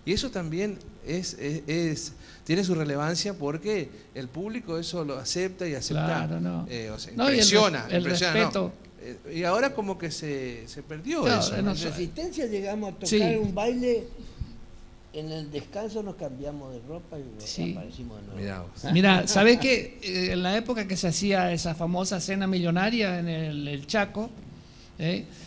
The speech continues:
Speaker 2: Estuvo Antonio Carrizo
Speaker 1: Mirá.
Speaker 2: con
Speaker 1: Sí.
Speaker 2: el Sexteto Mayor.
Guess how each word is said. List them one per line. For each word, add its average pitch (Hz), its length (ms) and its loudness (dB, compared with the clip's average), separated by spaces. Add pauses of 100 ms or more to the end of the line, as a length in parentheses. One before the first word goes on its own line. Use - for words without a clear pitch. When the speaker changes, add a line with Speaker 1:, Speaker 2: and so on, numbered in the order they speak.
(440)
Speaker 2:
Estuvo 196 560 4
Antonio 220 1000 12
Carrizo 208 760 8 (520)
Speaker 1:
Mirá. 104 240 0 (340)
Speaker 2:
con 196 180 6
Speaker 1:
Sí. 196 60 6
Speaker 2:
el 185 80 6
Sexteto 220 460 6
Mayor. 190 380 6